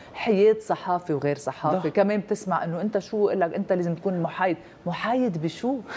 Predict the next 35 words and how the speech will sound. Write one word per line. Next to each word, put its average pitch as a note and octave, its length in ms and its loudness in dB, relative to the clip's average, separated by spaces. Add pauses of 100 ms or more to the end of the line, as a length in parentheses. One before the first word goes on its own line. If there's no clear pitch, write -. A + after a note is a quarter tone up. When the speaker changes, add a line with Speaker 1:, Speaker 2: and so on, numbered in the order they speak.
(320)
Speaker 1:
بالمسائل G3 720 6
اللي E3 160 6
لها G3+ 120 6
علاقة E3+ 640 4
ب-، D3+ 580 4
بوطني D3+ 120 4
Speaker 2:
محايد. D#3 640 4 (240)
Speaker 1:
وأخلاقية F3 1300 2 (160)
وإنسانية. G#3+ 840 2
ما F#3+ 100 -2
في D#4+ 140 -4
حياد A3 360 -2
صحافي. D3+ 500 -10 (340)
قدام G3 320 4
مجزرة A#3 400 2
ما F#3 100 -4
في G4+ 140 -2
حياد F#3 380 0
صحافي. D3 520 -8 (540)
في G3+ 220 4
هون G#3 260 4
الإنسان F#3+ 500 2
Speaker 2:
ك-، D4+ 40 4
Speaker 1:
بيجي E3+ 120 4
Speaker 2:
وعند F3 240 0
Speaker 1:
قبل. G3+ 80 4
Speaker 2:
الواحد D3 460 0
رأيه F3 340 4
كمان، A#2 360 0
بالنتيجة A#2+ 540 2
Speaker 1:
آه، C#3+ 40 -2
Speaker 2:
هي D3 60 -4
شغلة D3+ 320 0
Speaker 1:
لا. D3 100 6
Speaker 2:
مدنية. D#3+ 640 4